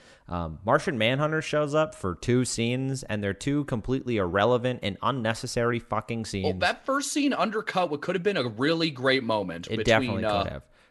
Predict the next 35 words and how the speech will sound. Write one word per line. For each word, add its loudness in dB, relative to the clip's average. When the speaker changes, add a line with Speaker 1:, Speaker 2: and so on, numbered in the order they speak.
Speaker 1:
So 6
it's 4
a, 0
it, -2
the 2
scene 0
is 0
Ma 2
Kent -2
is -6
going 0
to -2
visit -2
Lois -2
Lane, -6
and -8
they're -6
talking -8
about, -8
like, -10
"Oh 2
man, 4
we 2
have 0
this 0
mutual 0
thing. -2
My 2
s-, -6
d-, -8
my -2
dead 0
son," -2
you -8
know? -2